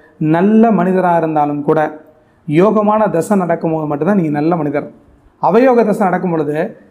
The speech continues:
யானைக்கும் அடி சறுக்குங்கிற பேர்ல நீங்க எவ்வளவுதான் நல்ல மனிதரா இருந்தாலும் சரி, மிருகுணம் உள்ள வந்து வாழ்க்கையில தப்பு தப்பா நிறைய விஷயத்தை செஞ்சிருவீங்க. அதுக்கு இந்த உதாரண ஜாதகத்தை பார்த்தீங்கன்னா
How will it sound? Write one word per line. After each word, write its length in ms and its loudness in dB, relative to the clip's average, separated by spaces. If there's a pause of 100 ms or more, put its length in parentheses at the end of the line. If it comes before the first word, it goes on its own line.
யானைக்கும் 640 2
அடி 220 2
சறுக்குங்கிற 600 2
பேர்ல 320 0 (460)
நீங்க 180 -4
எவ்வளவுதான் 580 2
நல்ல 340 2
மனிதரா 340 0
இருந்தாலும் 280 0
சரி, 240 -4 (380)
மிருகுணம் 760 4
உள்ள 220 2
வந்து 260 0
வாழ்க்கையில 400 0
தப்பு 320 -4
தப்பா 300 -2
நிறைய 360 0
விஷயத்தை 340 0
செஞ்சிருவீங்க. 460 -4 (480)
அதுக்கு 280 0
இந்த 100 2
உதாரண 400 4
ஜாதகத்தை 320 0 (120)
பார்த்தீங்கன்னா 480 -2